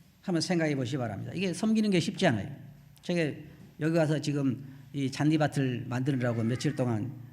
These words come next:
일을 했는데 어떤 형제가 와서 수건을 빨고 걸레를 만들어가지고 여기 이, 이 밖에 있는 의자들을 쫙 닦고 다녀요. 여러분 혹시 닦아보셨나요?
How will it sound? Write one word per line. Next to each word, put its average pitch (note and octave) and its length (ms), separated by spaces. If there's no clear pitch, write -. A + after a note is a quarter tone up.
일을 B2+ 560
했는데 A2+ 420
어떤 E3+ 200
형제가 F#3+ 340
와서 D3 480
수건을 D#3+ 600
빨고 C#3 800
걸레를 C3+ 580
만들어가지고 C3 680
여기 E3 220
이, - 640
이 D3+ 280
밖에 D#3 300
있는 D#3 200
의자들을 D#3 400
쫙 - 120
닦고 E3+ 240
다녀요. A#2 240
여러분 E3+ 220
혹시 F#3+ 120
닦아보셨나요? D3 720